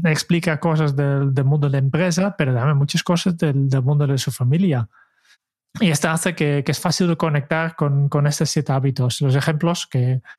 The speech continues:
eh, no hemos p-, podido explicarlos todos, pero ayuda bastante en entender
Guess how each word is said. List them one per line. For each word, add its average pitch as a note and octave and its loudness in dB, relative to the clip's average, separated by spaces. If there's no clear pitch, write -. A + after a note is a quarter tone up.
eh, C3+ 2
no C#3+ 2
hemos D3 0
p-, D3 -2
podido C#3+ -2
explicarlos C#3 -2
todos, D#3 0
pero B2+ 0
ayuda C#3 0
bastante C#3 -2
en C#3 2
entender C3+ 0